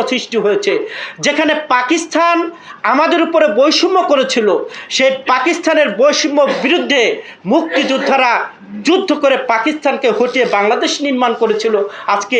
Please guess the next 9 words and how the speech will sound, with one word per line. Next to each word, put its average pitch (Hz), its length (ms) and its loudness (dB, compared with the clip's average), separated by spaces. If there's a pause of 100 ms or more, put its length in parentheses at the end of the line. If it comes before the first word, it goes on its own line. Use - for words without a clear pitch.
(160)
এই 214 200 2
সরকার 196 460 0 (320)
মুক্তিযোদ্ধা 214 680 -2
এবং 202 240 0
সাধারণ 175 460 -2
মানুষকে 208 440 0 (400)
দুই 311 180 2
ভাগে 208 280 0
বিভক্ত 165 400 -4